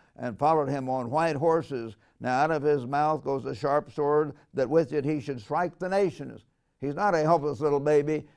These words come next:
Christ is powerful. He is sitting right now at the ha-, right hand of God, about to come back as King of Kings, the Lord of Lords.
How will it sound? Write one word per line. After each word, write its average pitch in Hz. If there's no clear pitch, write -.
Christ 175
is 160
powerful. 170
He 156
is 156
sitting 180
right 170
now 175
at -
the 151
ha-, 143
right 165
hand 160
of 143
God, 165
about 156
to 127
come 151
back 165
as 135
King 180
of 139
Kings, 185
the 151
Lord 170
of 160
Lords. 165